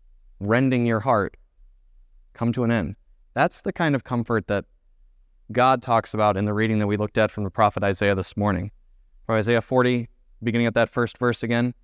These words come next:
God says, "Comfort, comfort my people." Right? "Bring my people,"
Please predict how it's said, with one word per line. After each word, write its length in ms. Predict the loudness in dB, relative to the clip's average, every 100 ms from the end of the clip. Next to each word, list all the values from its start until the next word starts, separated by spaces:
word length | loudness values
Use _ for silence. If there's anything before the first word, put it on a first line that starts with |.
| _ _ -2
God 280 | 0 0
says, 460 | -2 -2 -2 -2 -8 _ _ _ _ _ -6
"Comfort, 560 | 0 0 0 -6 -8 _ _ _ _ _ _ _ _
comfort 680 | -4 0 0 2 0 0 -6 _
my 540 | -6 -2 -2 -2 -4 -10 -6
people." 500 | -4 -4 -6 -10 -14 -16
Right? 140 | -14
"Bring 600 | -6 0 2 4 2 0 -4 _ _ -20 _ _ -20 _ _ _ _ _ _ -16 -6
my 80 | -2
people," 460 | 0 0 -2 -6